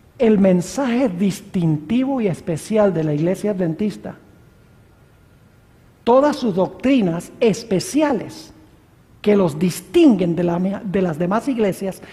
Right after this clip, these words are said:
se encuentran en el lugar santísimo del santuario. Yo pregunto, ¿qué estaba dentro del arca del pacto? La ley.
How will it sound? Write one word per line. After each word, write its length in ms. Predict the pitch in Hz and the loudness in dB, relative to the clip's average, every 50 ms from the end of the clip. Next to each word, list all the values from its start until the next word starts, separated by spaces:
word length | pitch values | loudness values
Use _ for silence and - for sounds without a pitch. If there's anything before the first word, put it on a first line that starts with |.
| - - - - | -20 -20 -20 -10
se 180 | - - 175 | -4 0 0
encuentran 600 | 160 151 151 - 196 214 214 214 226 220 233 - - | 2 2 0 0 0 0 0 0 -2 -2 -2 -4 -4
en 140 | 208 190 170 156 | -4 -2 0 0
el 20 | |
lugar 440 | 156 160 156 156 160 151 165 175 170 | 0 -2 -2 -2 -4 -4 -4 -4 -4
santísimo 680 | - - 180 165 156 - 175 165 170 - 180 165 156 | -4 -6 -6 -6 -4 -4 -6 -6 -4 -6 -6 -4 -4
del 100 | 151 143 | -6 -6
santuario. 520 | 139 - 147 135 135 - 135 123 123 127 131 - - - - _ _ _ _ - - _ - - - - - - - _ - - - - - - - - - | -6 -8 -8 -8 -8 -8 -10 -10 -12 -14 -18 -20 -20 -20 -20 _ _ _ _ -20 -20 _ -20 -20 -20 -20 -20 -20 -20 _ -20 -20 -20 -20 -20 -20 -20 -12 -6
Yo 120 | - 226 | -4 0
pregunto, 460 | 208 269 269 254 233 - 208 202 - | 4 6 6 6 6 4 2 -2 -2
¿qué 100 | - 247 | 0 0
estaba 420 | 277 269 269 - 247 233 233 233 208 | 0 0 0 0 0 2 4 4 4
dentro 380 | 214 220 226 214 214 208 202 | 4 2 0 0 0 0 2
del 120 | 196 185 185 | 2 4 4
arca 320 | 185 190 185 185 202 196 | 2 2 0 0 0 0
del 160 | 180 175 170 | 2 2 0
pacto? 420 | - - 180 170 160 - - - - - - - - - - - - _ _ _ - - - - - - - - - - - - - - - - - - - - | -2 -2 -4 -4 -6 -8 -14 -20 -20 -20 -20 -20 -20 -20 -20 -20 -20 _ _ _ -20 -20 -20 -20 -20 -20 -20 -20 -20 -20 -20 -20 -20 -20 -20 -20 -20 -12 -6 -4
La 160 | 180 180 165 | -2 0 0
ley. 580 | 160 160 156 151 139 123 123 151 135 127 - | 0 0 0 0 -2 -4 -6 -8 -12 -14 -18